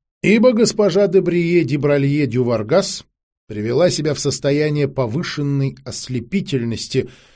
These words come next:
как пробормотал пораженный в самое сердце мэтр Бонавентура, большой знаток и ценитель женской красоты.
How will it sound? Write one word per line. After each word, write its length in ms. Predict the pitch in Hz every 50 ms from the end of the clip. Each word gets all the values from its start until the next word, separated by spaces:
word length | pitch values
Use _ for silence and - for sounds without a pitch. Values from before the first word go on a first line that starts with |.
| _ _ _ _ _
как 160 | - 107 101 -
пробормотал 640 | 120 117 113 117 113 113 120 120 117 131 127 120
пораженный 680 | 120 - 117 117 113 101 123 139 143 147 147 147 147 139
в 80 | 131 139
самое 400 | - 127 120 120 120 117 107 104
сердце 420 | - - 117 113 107 - - 110
мэтр 340 | 107 107 113 110 - 104 101
Бонавентура, 840 | 101 110 107 104 98 101 98 92 - - 139 156 160 180 180 185 - _ _ _ _ _ _ _ _ -
большой 320 | 123 135 131 - 247 262
знаток 500 | 240 226 226 185 - - 156 165 170 -
и 60 | 214
ценитель 520 | 208 - - 160 131 120 120 117 - 160 151
женской 440 | 123 113 110 101 98 - - 104 90
красоты. 580 | - 107 107 - - 92 90 - - - -